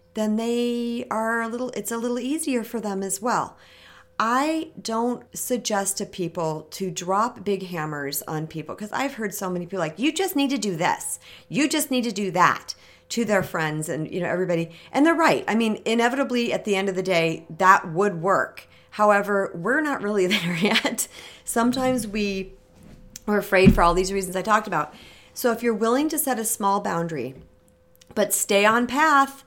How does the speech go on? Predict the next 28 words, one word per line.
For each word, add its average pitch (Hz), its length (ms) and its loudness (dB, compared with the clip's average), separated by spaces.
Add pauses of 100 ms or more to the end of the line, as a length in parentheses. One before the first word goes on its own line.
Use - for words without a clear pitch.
(260)
keep 175 380 -2
going, 185 580 2 (260)
set 170 400 0
those 208 240 2
small 214 260 2
boundaries, 175 680 -2
hold 208 800 0
those 175 680 0
lines, 160 760 0
you 170 260 -2
will 208 160 0
become 202 400 -4
more 156 220 -2
practiced, 175 800 -4 (360)
you 180 160 -2
will 180 140 2
become 175 460 -2
better 160 340 0
at 196 160 -6
them, 220 340 2 (300)
and 175 240 -6
you 180 100 0
won't 175 540 0
be 214 340 -2
as 185 240 0
afraid 180 480 -2
when 165 140 -4
something 160 640 -4